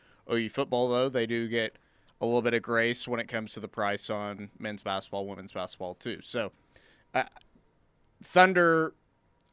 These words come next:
I think, does play a factor,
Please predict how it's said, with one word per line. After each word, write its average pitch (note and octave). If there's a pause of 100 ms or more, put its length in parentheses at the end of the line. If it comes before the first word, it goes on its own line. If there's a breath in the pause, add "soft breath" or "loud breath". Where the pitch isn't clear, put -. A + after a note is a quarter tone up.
(120)
I E3+
think, D#3+
does D3
play D3+
a C3
factor, D3+